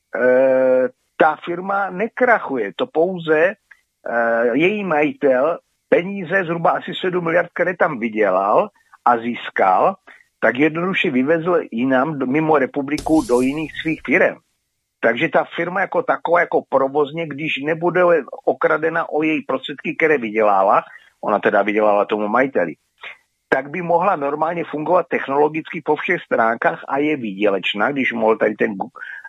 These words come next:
Gupta, majitel, to není nadávka, to je jeho jméno, ten, ehm, Gupta se jmenuje, ten majitel Liberty, tak jestliže vyvezl odsud sedm miliard, tak ta firma není prodělečná. Tak jsem tomu kolegovi doporučil, že je předčasné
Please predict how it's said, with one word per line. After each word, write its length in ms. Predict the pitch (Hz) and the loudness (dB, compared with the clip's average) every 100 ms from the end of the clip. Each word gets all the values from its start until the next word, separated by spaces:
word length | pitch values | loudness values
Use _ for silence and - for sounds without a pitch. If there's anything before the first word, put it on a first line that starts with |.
| - | -8
Gupta, 640 | 95 143 - - 113 165 - - | 0 0 0 0 0 -2 -14 -10
majitel, 600 | 101 101 104 123 120 156 _ _ - | -2 -2 0 2 2 0 _ _ -4
to 100 | 117 | -2
není 280 | 120 117 110 | -2 -4 -2
nadávka, 480 | 107 110 110 - 104 | 0 2 0 -2 -2
to 120 | 113 | 0
je 80 | 104 | 2
jeho 260 | 104 101 | 2 0
jméno, 360 | 87 95 92 107 | 0 -2 -2 -4
ten, 140 | 104 | -6
ehm, 540 | 98 101 104 98 98 92 95 92 | -6 -8 -6 -6 -4 -4 -2 -2
Gupta 460 | 90 92 - - 110 | -2 -4 -4 -2 -2
se 100 | 113 | -2
jmenuje, 320 | 104 107 110 | -4 -2 -2
ten 140 | 120 120 | 0 0
majitel 300 | 113 110 120 | 0 2 0
Liberty, 460 | 117 123 123 165 - - - - - - | 2 -2 -2 -8 -8 -20 -20 -20 -20 -2
tak 180 | - 131 | 0 0
jestliže 360 | 139 175 170 | -2 0 0
vyvezl 420 | 147 139 156 156 165 | 0 0 0 2 0
odsud 340 | 131 160 151 | 0 -2 -2
sedm 260 | 170 160 151 | -4 -4 -2
miliard, 300 | 127 139 - | 0 0 0
tak 120 | 160 - | -2 2
ta 140 | 139 - | 0 0
firma 280 | 143 143 143 | -4 0 0
není 340 | 165 208 185 | 0 -2 -4
prodělečná. 720 | - 104 87 87 82 - 80 | -2 -2 0 -2 -2 -6 -6
Tak 160 | 113 - | -8 -2
jsem 180 | 160 147 | 0 2
tomu 280 | 165 175 170 _ _ _ _ _ - - - | 0 0 -4 _ _ _ _ _ -20 -20 -2
kolegovi 560 | - 123 147 143 156 165 | 0 2 2 2 0 0
doporučil, 520 | 147 156 156 156 175 | -2 0 -2 -2 -6
že 120 | 151 | -2
je 100 | 165 | -2
předčasné 680 | 143 - 135 151 147 165 170 | -2 -6 -2 -2 -2 -2 -2